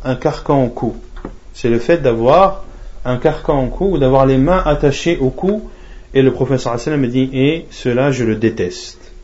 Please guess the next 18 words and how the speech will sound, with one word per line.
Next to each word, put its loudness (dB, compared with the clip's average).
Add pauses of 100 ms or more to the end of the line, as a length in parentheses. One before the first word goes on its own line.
(140)
Et -6
cela, 0 (520)
je 2
le 0
déteste. -6 (4000)
Et 6
il 6
faut 4
savoir 8
que, 4 (920)
comme 2
je 2
l'ai 2
dit, -4 (120)
les 4
visions 0
pieuses -2 (3250)
apparaissent 6